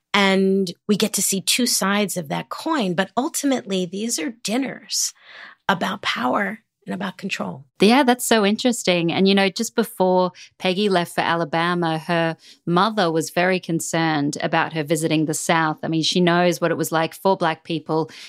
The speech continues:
Speaker 2: in the South at that time. So can you speak about the scenes between, you know, this independent, headstrong daughter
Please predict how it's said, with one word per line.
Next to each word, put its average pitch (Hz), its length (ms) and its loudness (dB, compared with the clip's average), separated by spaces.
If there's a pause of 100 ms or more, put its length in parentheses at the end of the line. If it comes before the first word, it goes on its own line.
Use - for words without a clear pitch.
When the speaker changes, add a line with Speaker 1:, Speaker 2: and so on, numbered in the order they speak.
Speaker 2:
in 190 200 2
the 170 80 2
South 160 320 0
at - 100 -14
that - 160 -4
time. 170 460 0 (300)
So - 140 0
can 285 240 2
you 427 120 4
speak 254 240 -2
about 180 260 0
the - 80 -4
scenes 175 540 2
between, 170 580 0 (240)
you 185 80 2
know, 165 160 4
this 165 320 -2
independent, 214 800 2
headstrong 208 680 0
daughter 180 580 2